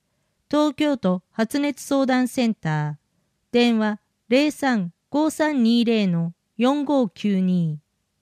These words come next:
または、電話、零三六二五八の五七八零。いずれも、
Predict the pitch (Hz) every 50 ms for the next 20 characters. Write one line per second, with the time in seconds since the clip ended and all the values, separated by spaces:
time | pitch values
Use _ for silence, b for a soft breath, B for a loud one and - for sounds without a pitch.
0 | _ _ - 208 220 214 - 247 214 190 185 185 _ _ _ _ - 240 269 269
1 | 254 247 247 240 233 - _ _ - 214 226 277 294 294 - - 285 254 240 208
2 | 175 170 - _ _ - 220 214 - 320 320 320 320 320 294 240 220 240 240 240
3 | 226 233 226 - - 202 185 175 170 170 170 _ _ _ - - 269 285 294 294
4 | 294 277 247 208 165 156 180 - - - 202 180 196 190 175 165 151 151 - _
5 | _ _ _ _ _ _ _ _ _ _ _ - 220 214 190 262 254 247 240 233
6 | 226 220 214